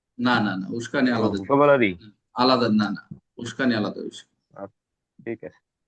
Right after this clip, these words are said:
Speaker 1: এখন একটা মেয়েকে, নারীকে তো উস্ক-, উস্কানি দিতে পারেন না, "এই তুই আস না, আসলে তোরা মেরে ফেলবো", এরকম না। একটা মেয়েকে ঘর থেকে বের হতে তাকে বিভিন্ন ধরনের, বিভিন্ন ক্রাইটেরিয়া, বিভিন্ন kinds of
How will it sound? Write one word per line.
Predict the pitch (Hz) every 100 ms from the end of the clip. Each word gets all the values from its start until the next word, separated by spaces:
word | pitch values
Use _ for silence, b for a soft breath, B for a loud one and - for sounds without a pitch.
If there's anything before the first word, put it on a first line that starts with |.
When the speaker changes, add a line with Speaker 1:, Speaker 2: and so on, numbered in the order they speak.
| -
Speaker 1:
এখন | 113 131
একটা | 139 143
মেয়েকে, | 147 160 156
নারীকে | 131 139 147 147 139
তো | 127
উস্ক-, | 160 165 - 160
উস্কানি | 165 165 151
দিতে | 139 135
পারেন | 120 98
না, | 107
"এই | 127 127
তুই | 120 135
আস | 120 120 123
না, |
আসলে | 123 123
তোরা | 120 117
মেরে | 120 117
ফেলবো", | 110
এরকম | 110 117 107
না। | 92 - b b b _
একটা | 101 -
মেয়েকে | 135 147 147 143 135
ঘর | 120 117
থেকে | 127 131
বের | 120 120
হতে | 131 131
তাকে | 135 123 127
বিভিন্ন | 120 147 156 156
ধরনের, | 139 135 127 127
বিভিন্ন | 127 135 131
ক্রাইটেরিয়া, | - 123 123 120 123 113
বিভিন্ন | 110 120 123
kinds | 120 120 113 110
of | 117